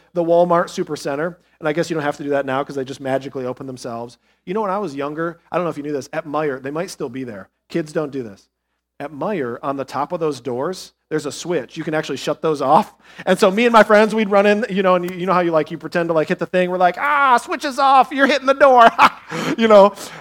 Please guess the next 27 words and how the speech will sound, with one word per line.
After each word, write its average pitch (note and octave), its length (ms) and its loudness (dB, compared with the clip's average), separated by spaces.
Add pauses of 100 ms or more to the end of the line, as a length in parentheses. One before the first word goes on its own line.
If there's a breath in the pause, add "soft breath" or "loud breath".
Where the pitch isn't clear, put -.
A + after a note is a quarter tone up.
(140)
don't C#4+ 220 6
do B3+ 140 2
that. D3+ 360 2 (180)
Don't A3+ 240 0
do G#3 140 0
that. D#3 260 2
Outdo B3+ 760 6
one F#3+ 300 4
another F3+ 340 4
by E3 140 4
showing E3+ 360 0
honor. C#3 400 -2
Open B3 400 6
the G#3+ 80 2
door F3+ 300 4
for F3 80 -4
one E3+ 100 -4
another. - 200 -8
Turn C4+ 260 4
those B3+ 240 6
switches B3 400 -2
back G3 280 8
on, G3+ 420 4
right, E3+ 220 2
is, D#3 220 -4 (380)
is D#3 200 -4
what D3+ 240 -4